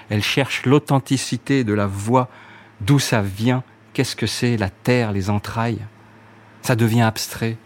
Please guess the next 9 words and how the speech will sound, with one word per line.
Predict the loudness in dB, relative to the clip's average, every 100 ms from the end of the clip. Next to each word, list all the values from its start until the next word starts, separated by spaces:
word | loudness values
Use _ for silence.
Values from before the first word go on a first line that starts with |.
| -16
j'écoute. | -4 -4 -4 -8 -10 -16 -20 -20 -12 -4
Des |
fois, | 0 0
je | 2
mets | 2 2 -2 -10 -18 -20 -20 -20 -20
cinq | -6 4 4 6 4
ans | 4 4
à, | 2 -2 -6
à | -6